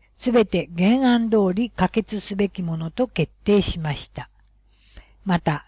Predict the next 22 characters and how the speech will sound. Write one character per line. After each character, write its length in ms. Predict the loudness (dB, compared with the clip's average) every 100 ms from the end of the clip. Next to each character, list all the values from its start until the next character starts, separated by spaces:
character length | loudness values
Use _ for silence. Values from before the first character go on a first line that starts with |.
| -20
請 320 | -2 2 4
願 340 | 4 2 2 -4
一 160 | -6 -6 _
件 300 | 0 0 0
を 160 | -2 -2
審 300 | -6 0 0
査 160 | 0 -6
し、 320 | -6 -12 -14 _ -20 _
採 300 | 0 2 4
択 260 | 2 0 -4
す 160 | -4
べ 140 | -2 -2
き 120 | -2
も 140 | -2
の 140 | -4 -4
と 180 | -4 -4
決 260 | -2 -4
定 300 | _ -2 -2
し 200 | -4 -8
ま 140 | -8 -8
し 180 | -10
た。 200 | -14 -16